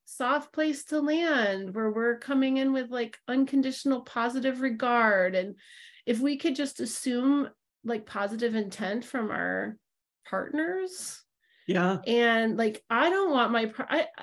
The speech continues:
Speaker 1: it would break my heart to think that there was something my partner couldn't tell me. Like, it, it,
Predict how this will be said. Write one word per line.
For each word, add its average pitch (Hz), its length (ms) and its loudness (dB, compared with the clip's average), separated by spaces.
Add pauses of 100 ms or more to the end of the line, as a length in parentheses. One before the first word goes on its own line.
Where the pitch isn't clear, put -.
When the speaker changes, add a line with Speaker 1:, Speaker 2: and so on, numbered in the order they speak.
Speaker 1:
it 311 100 -2
would 311 140 2
break 277 260 4
my 285 100 2
heart 269 260 0
to 262 100 -4
think 214 240 -4
that 202 180 -6
there 208 120 0
was 196 120 -6
something 196 360 -4
my 185 140 -4
partner - 640 -6
couldn't 202 420 -4
tell 190 240 -8
me. - 320 -12 (760)
Like, 220 300 0 (1200)
it, 214 260 -8
it, 226 260 -4